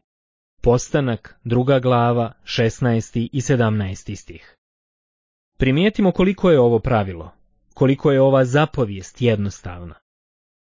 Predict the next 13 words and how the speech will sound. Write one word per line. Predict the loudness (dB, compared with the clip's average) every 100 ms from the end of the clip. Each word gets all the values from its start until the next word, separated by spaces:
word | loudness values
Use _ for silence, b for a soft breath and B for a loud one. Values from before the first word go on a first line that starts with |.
| _ _
Adam | -2 0 0
je | 0 0
imao | 0 2
na | 2
raspolaganju | 2 2 2 2 2 2 0 0
za | 0
uživanje | 0 0 -2 0 0 -2
doslovno | 2 2 2 0 -2 0 -4
svako | -2 0 0 -2
stablo, | -6 -6 -6 -6 -10 -12
svaki | -16 -8 -2 0 -2 -4 -6
slasni | 0 0 0 -4 -6 -2
plod | 0 2 0